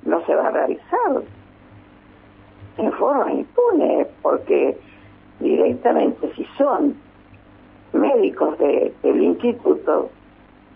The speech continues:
no pueden cortar de esta manera un servicio.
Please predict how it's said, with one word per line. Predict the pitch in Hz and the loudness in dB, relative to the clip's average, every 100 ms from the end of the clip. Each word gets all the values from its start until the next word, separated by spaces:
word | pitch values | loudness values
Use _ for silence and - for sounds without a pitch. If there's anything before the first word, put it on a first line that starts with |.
| - - - | -20 -16 -4
no | 185 | -4
pueden | - 196 339 269 | 0 0 0 -2
cortar | - 156 - 220 277 | -2 -4 -2 -2 0
de | 302 | 0
esta | - - | 0 0
manera | 147 151 190 180 | -2 0 0 0
un | 165 | -2
servicio. | - 143 285 - - - | -2 0 0 -2 -2 0